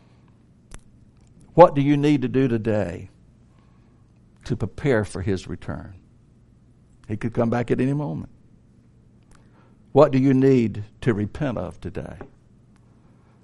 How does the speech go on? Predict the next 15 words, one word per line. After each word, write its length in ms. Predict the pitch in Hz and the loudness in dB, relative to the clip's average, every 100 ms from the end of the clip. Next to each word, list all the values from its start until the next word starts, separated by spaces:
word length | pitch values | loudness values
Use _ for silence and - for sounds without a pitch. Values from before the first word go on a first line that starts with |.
| _ - _ _ - | _ -20 _ _ -6
to 100 | 107 | -2
be 140 | 104 | -2
ready 360 | 98 110 110 98 | -2 -2 -2 -4
for 220 | - - | -8 -8
his 200 | 92 87 | -8 -8
return? 440 | - - - 85 - - - _ _ - _ _ _ _ _ _ _ _ _ _ - - - - - | -12 -14 -14 -14 -20 -20 -20 _ _ -20 _ _ _ _ _ _ _ _ _ _ -20 -20 -20 -20 -8
Let's 180 | - 101 | -6 -6
pray 220 | - 98 | -4 -4
together. 360 | 87 95 92 92 - _ - _ _ - _ _ - - - - _ - - 113 | -6 -12 -14 -14 -20 _ -20 _ _ -20 _ _ -20 -20 -20 -20 _ -20 -18 -2
We 180 | 104 | 0
thank 280 | 113 135 123 | 4 4 4
you, 80 | 120 | 6
Heavenly 320 | 117 107 104 | 6 6 2
Father, 460 | 92 113 110 113 104 | 0 0 2 0 -2
for 400 | - 98 101 | -2 -4 -4